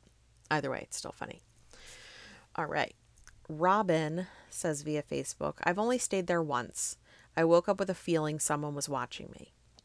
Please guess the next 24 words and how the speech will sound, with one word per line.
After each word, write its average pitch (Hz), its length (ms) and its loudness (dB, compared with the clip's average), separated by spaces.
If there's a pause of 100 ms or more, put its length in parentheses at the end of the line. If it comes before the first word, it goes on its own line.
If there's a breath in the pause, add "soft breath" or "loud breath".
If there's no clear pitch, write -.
I 160 120 0
immediately 170 560 -2
got 151 240 -2
very 156 240 2
nauseous 147 580 -4
and 147 160 -6
broke 143 240 -2
out 139 160 0
in - 40 -8
a 139 40 -10
cold 139 320 -10
sweat. - 340 -4 (340)
Haven't 156 420 2
visited 143 420 -6
since." - 480 -10 (2000 loud breath)
Amber 196 340 2
says 147 280 0
via 147 200 -2
Facebook, 143 560 -4
"Concert 233 420 0
Hall 170 400 2
is 156 160 -2
definitely 151 460 -2
haunted. 139 460 -8